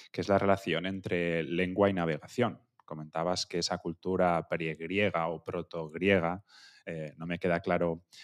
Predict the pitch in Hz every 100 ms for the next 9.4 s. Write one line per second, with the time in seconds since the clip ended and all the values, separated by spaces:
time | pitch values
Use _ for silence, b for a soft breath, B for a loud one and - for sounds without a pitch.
0 | B - 90 90 87 92 87 87 85 85
1 | 87 85 82 85 101 98 95 98 104 -
2 | B B B 101 95 104 - - 117 117
3 | 113 - 92 85 104 127 - - - -
4 | - - 98 - 98 92 90 90 85 82
5 | 80 - _ - 98 110 - 120 113 104
6 | 90 101 107 90 95 95 90 87 - 95
7 | 98 95 - 87 - 110 104 98 110 -
8 | 85 85 82 87 92 98 92 - 104 101
9 | 95 104 -